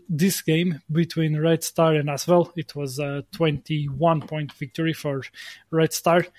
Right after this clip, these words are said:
that, uh, had in, um, Shabazz Napier and Rokas Giedraitis, two co-M V Ps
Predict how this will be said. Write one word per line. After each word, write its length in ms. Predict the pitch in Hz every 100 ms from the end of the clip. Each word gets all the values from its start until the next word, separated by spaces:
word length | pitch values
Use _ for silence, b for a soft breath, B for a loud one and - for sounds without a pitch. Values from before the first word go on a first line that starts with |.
| B B -
that, 320 | 147 151 -
uh, 240 | 147 143
had 420 | 131 - 156 151 135 - _
in, 280 | 151 147 135
um, 580 | 139 139 139 139 135 131 - -
Shabazz 460 | - 156 165 143
Napier 520 | 156 160 - 160 156 - -
and 220 | 147 139
Rokas 320 | 151 151 147
Giedraitis, 800 | 131 151 147 143 139 147 131 - - -
two 260 | 151 143 -
co-M 400 | - 151 156 147
V 160 | 135 160
Ps 420 | - 143 147 -